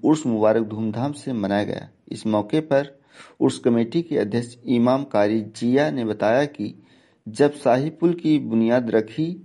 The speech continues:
जा रही थी, तो उस जमाने में हजरत ने दुआ पढ़कर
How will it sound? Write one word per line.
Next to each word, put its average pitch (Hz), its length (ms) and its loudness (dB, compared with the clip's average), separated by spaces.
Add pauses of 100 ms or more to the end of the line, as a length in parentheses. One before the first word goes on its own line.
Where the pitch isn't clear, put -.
(280)
जा 113 200 2
रही 113 280 0
थी, - 200 -10 (600)
तो - 160 -2
उस 170 240 4
जमाने 117 460 4
में 147 140 0
हजरत 127 380 -2
ने 127 160 0
दुआ 104 340 2 (160)
पढ़कर 127 400 -4